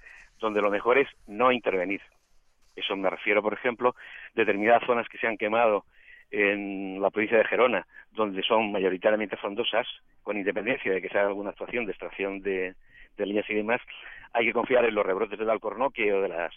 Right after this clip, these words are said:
de las carrascas o de los robles. Hay otros sitios donde el pinar va a regenerar, eh, de forma muy eficiente,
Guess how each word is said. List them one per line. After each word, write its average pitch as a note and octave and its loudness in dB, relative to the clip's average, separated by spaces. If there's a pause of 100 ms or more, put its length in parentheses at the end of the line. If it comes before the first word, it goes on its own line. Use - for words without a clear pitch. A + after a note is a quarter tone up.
de G2 -6
las F#2 -4
carrascas - -6
o G#2 0
de F#2+ 0
los F#2+ 2
robles. A2 0 (420)
Hay A2+ 4
otros B2 -2
sitios C3 -4
donde G#2+ 0
el F#2 -6
pinar G#2 0
va A2 6
a A2 4
regenerar, G#2+ 0 (480)
eh, G#2 4 (100)
de - -8
forma G#2+ 2
muy A2 -2
eficiente, G#2+ -2